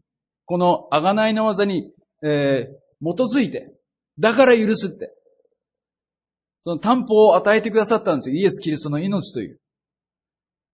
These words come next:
神が真実で正しいので、やっぱやめたって、「お前こんな変、こんなことしてしまったのか。これ三回目だよな」とか。「仏は三回だけど、俺は四回許そう」みたいな。そんな、そんな方じゃないから。神は真実で正しいから、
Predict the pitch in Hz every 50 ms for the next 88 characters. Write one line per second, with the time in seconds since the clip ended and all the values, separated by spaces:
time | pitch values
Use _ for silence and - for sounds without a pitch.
0 | _ _ _ _ _ _ - 190 185 175 156 139 - - - 214 240 247 220 170
1 | - 185 165 147 156 160 214 214 - - 247 233 214 208 190 190 151 - - -
2 | - 175 175 - - 139 143 170 185 185 160 139 139 165 151 147 - - - 156
3 | 175 185 - - - 226 226 240 214 196 233 226 196 - - 196 202 208 226 247
4 | 233 233 - 240 208 - 202 - 202 196 196 190 190 202 180 165 - 131 110 -
5 | - _ _ _ _ _ _ _ - 202 190 - 208 226 247 233 294 269 262 202
6 | 262 240 214 160 143 147 139 127 101 - 90 71 - _ _ _ _ _ _ _
7 | _ _ _ - 165 156 208 202 233 220 185 - 180 185 180 180 185 170 151 139
8 | 147 135 131 135 170 185 156 160 175 170 190 180 160 147 147 143 165 139 127 -
9 | 90 - - 254 269 294 302 254 - 202 - 233 247 254 269 269 262 247 226 220
10 | 180 165 160 214 277 320 294 - 117 - - - _ _ _ _ _ _ _ _
11 | _ _ _ _ _ _ _ _ _ _ _ - 175 175 170 156 135 - - -
12 | - 240 269 262 202 185 - 180 156 - - 160 147 202 214 - - 240 240 196
13 | 190 180 208 208 156 190 -